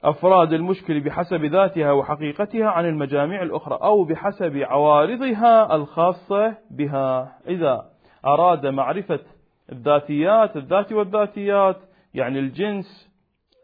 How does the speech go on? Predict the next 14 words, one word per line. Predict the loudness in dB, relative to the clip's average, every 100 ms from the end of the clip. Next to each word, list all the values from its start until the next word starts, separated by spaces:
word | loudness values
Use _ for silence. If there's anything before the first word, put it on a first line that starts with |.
| -20
والفصل | -6 -2 0 2 0 -2 -4 -6 -6
القريبين، | -6 -4 -4 -4 -2 -2 -2 -4
أو | -6
الفص-، | -4 -4 -4 -2
أو | -4 -4
الفصل | -10 -18 -4 -2 -2 -4
والجنس | -4 -6 -6 -12 -10
البعيد، | -8 -6 -6 -8 -12 _ -4
هذا | -2 -2
حتى | -4 -2 -2
يتعرف | -2 -2 -2 -2
على | -2 0 0 -4
الحد. | -6 -6 -8 _ _ -4
وإذا | -2 0 0 0